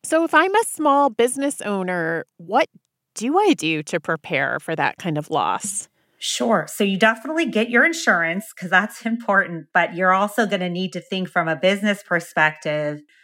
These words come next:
Speaker 2: um, how do you deal with that risk without insurance?
Speaker 1: How do I deal with that <laughs> risk without insurance?
Speaker 2: <laughs> You need a good business person. <laughs> I'm not your person.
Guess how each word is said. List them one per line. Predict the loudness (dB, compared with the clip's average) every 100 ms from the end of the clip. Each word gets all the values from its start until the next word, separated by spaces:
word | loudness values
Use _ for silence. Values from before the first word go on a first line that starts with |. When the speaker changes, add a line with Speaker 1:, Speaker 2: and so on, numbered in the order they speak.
| _ _ -2
Speaker 2:
um, | 4 4 2 0
how | 2 4
do | 2
you | -2 0 -2 -2 -10 _ -10
deal | 0 2 2
with | 4
that | 4 4
risk | 4 4 4 0 -16 _ _ _ _ _ _ _ _
without | 2 4 4
insurance? | 0 -4 -2 -2 -2 -12 -20 -20 _
Speaker 1:
How | -2 0
do | 0 2 2
I | 2
deal | 2 2 4
with | 2
that | 2 2
<laughs> |
risk | 2 2 -4 0
without | 2 6 4
insurance? | 4 0 -2 -2 -2 -4 -6 -4
Speaker 2:
<laughs> | -2 -2 2 4 4 -2 -20 _ -20 -20 -2
You | 2
need | 4 2
a | 2
good | 0 0
business | -2 -2 -6 -2
person. | 0 0 -2 -4 -6 -4
<laughs> |
I'm | -4 -4 -6 -2
not | -4 0
your | -4
person. | 0 0 0 -4 -10